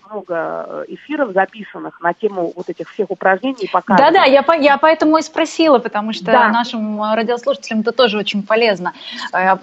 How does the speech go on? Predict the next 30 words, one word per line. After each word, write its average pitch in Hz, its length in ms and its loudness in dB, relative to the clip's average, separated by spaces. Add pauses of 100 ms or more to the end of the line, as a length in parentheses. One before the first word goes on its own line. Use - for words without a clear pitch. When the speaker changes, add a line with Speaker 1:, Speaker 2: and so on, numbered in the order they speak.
Speaker 2:
ну, 302 220 8
и, 269 100 4
может 311 260 4
быть, 277 140 -10
просто 330 300 -2
ответить 262 420 -8
себе 226 200 -8
честно 247 320 -8
на 214 200 -2
вопрос, 262 400 0
что - 180 -10
то, 277 220 -2
чего 226 220 -6
я 220 160 -2
боюсь... 240 400 0 (680)
Просто - 280 0
предположить, 254 720 -2
что - 220 -4
я 254 160 0
буду 226 220 -4
делать, 226 680 2
э, 180 300 -2
если 208 300 -8
это 185 160 -10
произойдёт. 185 800 -2
И 160 80 -4
когда 180 320 -2
есть 208 240 2
какой-то 208 380 -8
план, 254 580 4